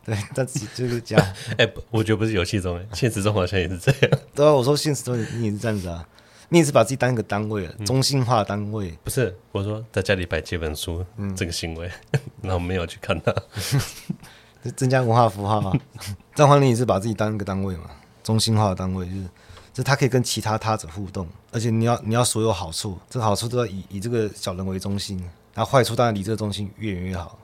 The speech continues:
Speaker 1: 但是呢，你在模拟市民里面，你玩到一个阶段之后，你就会发现你可以组织起家庭了嘛。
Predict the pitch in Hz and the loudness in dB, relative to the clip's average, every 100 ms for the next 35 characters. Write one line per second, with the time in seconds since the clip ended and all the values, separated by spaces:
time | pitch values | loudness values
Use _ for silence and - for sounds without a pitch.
0 | - 127 113 - 107 101 90 - 123 117 | -4 0 2 2 0 0 -4 -6 0 4
1 | 143 127 123 139 113 113 123 107 - - | 6 6 6 4 4 4 2 0 -4 -18
2 | - 107 120 123 107 113 110 113 101 104 | -2 2 4 4 2 0 2 2 0 0
3 | 104 107 98 113 98 92 85 110 - 87 | -2 -2 -2 -2 -4 -8 -6 -6 -6 -8
4 | 82 101 95 - 82 82 | -6 -6 -4 -6 -10 -12